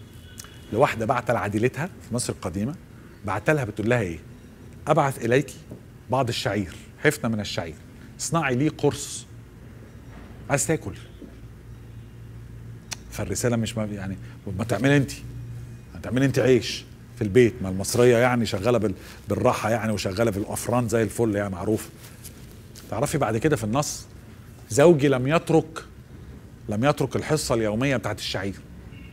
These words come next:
ما سابش مصروف البيت قبل ما ينزل. حصلت خناقة. هو قرر يعاقبها بأنه ما يح-، ما يسيبش، آه، المصروف.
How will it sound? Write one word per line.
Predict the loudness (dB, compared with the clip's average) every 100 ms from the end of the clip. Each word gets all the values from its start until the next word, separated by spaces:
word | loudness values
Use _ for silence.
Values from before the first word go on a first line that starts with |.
| -18 -18 -18 -18 -20 -20 -12
ما | -2
سابش | -2 0
مصروف | -2 0 2
البيت | 4 2 2
قبل | 2
ما | 2
ينزل. | 2 0 -6 -14 -18 -20 -20 -20 -20 -20 -20 -12 -6
حصلت | -2 0 0
خناقة. | -2 -2 -2 -10 -18 -18 -16 -16 -16 -18 -20 -20 -20 -6 2
هو | 2
قرر | 6 6 8 8
يعاقبها | 4 4 4 6 4 2 -10 -2
بأنه | 2 4 4
ما | 2
يح-، | 0
ما | 0
يسيبش، | 2 4 2 0 -6 -4 0 2
آه، | 4 2 0 -4 -10 -16 -12 -4
المصروف. | -2 0 2 0 0